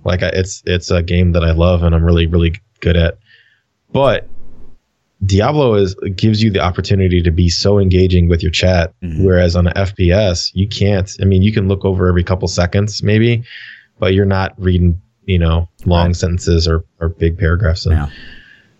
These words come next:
Speaker 2: Yeah.
Speaker 1: um, yeah, I don't know. I haven't thought about it a whole lot. That's a, that's a kinda loaded question.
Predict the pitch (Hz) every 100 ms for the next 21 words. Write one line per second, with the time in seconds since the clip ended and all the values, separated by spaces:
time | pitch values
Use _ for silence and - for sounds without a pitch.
0 | _ _ _ - 107 107 107 104 95 -
1 | _ _ _ _ _ _ _ - 139 151
2 | 160 127 151 - 107 147 147 - - 107
3 | 127 120 92 92 92 90 90 87 90 82
4 | 85 90 98 98 95 92 95 95 90 87
5 | 87 87 87 87 85 85